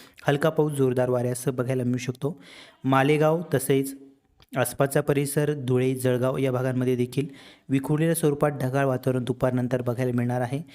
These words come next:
तुरळक ठिकाणी विजांच्या कडकडाटासह हलका पाऊस होण्याची शक्यता आहे. आज पावसाचा जोर या परिसरामध्ये देखील कमी जरी होणार असला, तरी पण तुरळक ठिकाणी आज शक्यता आहे वादळी पावसाचा, येलो अलर्ट आहे. मराठवाड्यातील श्री छत्रपती संभाजीनगर,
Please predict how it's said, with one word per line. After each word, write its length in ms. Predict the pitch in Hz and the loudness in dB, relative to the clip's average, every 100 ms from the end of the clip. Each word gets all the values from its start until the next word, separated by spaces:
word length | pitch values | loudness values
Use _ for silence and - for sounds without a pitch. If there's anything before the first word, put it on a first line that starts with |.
| - - _ | -20 -20 _
तुरळक 280 | 156 165 170 | 2 4 2
ठिकाणी 320 | 160 156 165 | 0 2 2
विजांच्या 420 | 143 131 135 139 | 0 0 0 0
कडकडाटासह 760 | 131 123 123 127 131 143 - 151 - | -2 -2 2 2 2 -2 -2 -2 0
हलका 240 | 127 139 | 0 0
पाऊस 260 | 131 127 123 | 0 -2 0
होण्याची 320 | 127 123 123 | -2 -2 -4
शक्यता 360 | 123 127 123 143 | -6 -4 -4 -2
आहे. 140 | 135 | 0
आज 100 | 135 | -2
पावसाचा 440 | - 131 123 127 | 0 -2 -2 -2
जोर 160 | 120 127 - - - _ | 0 -2 -4 -18 -20 _
या 140 | 143 143 | 0 2
परिसरामध्ये 540 | 135 139 135 127 127 | 0 0 0 0 0
देखील 240 | - 135 | -2 -2
कमी 240 | - 131 135 | 0 0 2
जरी 160 | 147 | 2
होणार 260 | 143 139 123 | 2 0 0
असला, 180 | 120 147 147 | 0 -2 -2
तरी 120 | 135 | -2
पण 160 | 139 143 | -2 -4
तुरळक 420 | - 139 147 147 | 0 2 2 0
ठिकाणी 340 | 131 123 135 - - - _ | -2 -2 -2 -8 -18 -20 _
आज 220 | 127 123 | 0 0
शक्यता 420 | - 135 - 139 147 | -2 -2 0 2 2
आहे 220 | 135 160 | 2 0
वादळी 340 | 135 123 131 | 0 2 0
पावसाचा, 440 | 131 120 - 127 147 | 2 -2 -2 -2 -4
येलो 360 | 185 131 131 135 | 0 2 2 2
अलर्ट 320 | 127 120 123 127 | 0 -2 -2 -6
आहे. 400 | - - - _ _ _ _ _ _ _ _ - _ | -6 -8 -10 _ _ _ _ _ _ _ _ -20 _
मराठवाड्यातील 520 | 143 160 175 180 180 190 - | 2 4 4 2 2 -2 -4
श्री 140 | - | -4
छत्रपती 440 | 151 156 156 156 160 | 0 2 2 2 0
संभाजीनगर, 760 | 139 135 139 143 139 139 139 | 0 2 2 2 2 2 0